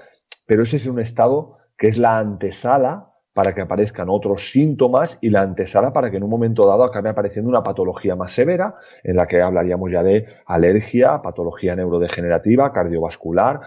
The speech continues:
eh, patologías inmunitarias o finalmente cáncer.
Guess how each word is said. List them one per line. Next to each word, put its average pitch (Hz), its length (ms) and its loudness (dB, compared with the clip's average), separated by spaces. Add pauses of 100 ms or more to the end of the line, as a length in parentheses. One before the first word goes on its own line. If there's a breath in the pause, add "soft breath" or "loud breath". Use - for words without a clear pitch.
(220 loud breath)
eh, 85 360 -2 (440)
patologías 90 500 2
inmunitarias 98 680 -2
o 92 80 -4
finalmente 90 600 -6
cáncer. 85 440 -8